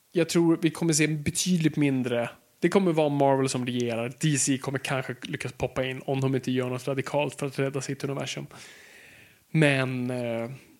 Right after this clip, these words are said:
nej, jag tror vi absolut, vi kommer inte se det här som man, som till exempel man försöker göra med Godzilla nu. Alltså, göra ett uni-, alltså, universumtänket kommer nog börja fejda ut lite.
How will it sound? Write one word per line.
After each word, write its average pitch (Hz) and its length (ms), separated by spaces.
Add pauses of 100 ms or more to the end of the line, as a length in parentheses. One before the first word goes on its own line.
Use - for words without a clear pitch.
(140)
nej, 151 160
jag 156 100
tror 160 100
vi 165 60
absolut, 147 360
vi 160 120
kommer 165 200
inte 147 160
se 139 180
det 127 60
här 135 400 (720)
som - 180
man, 139 120 (180)
som 135 200
till 143 140
exempel 131 280
man 127 120
försöker 131 240
göra 123 100
med 127 80
Godzilla 127 440
nu. 120 240 (180)
Alltså, 143 220
göra 131 260
ett - 100
uni-, - 200
alltså, 123 180
universumtänket 147 880
kommer 131 240
nog 131 120
börja 131 180
fejda 139 360
ut 131 220
lite. - 260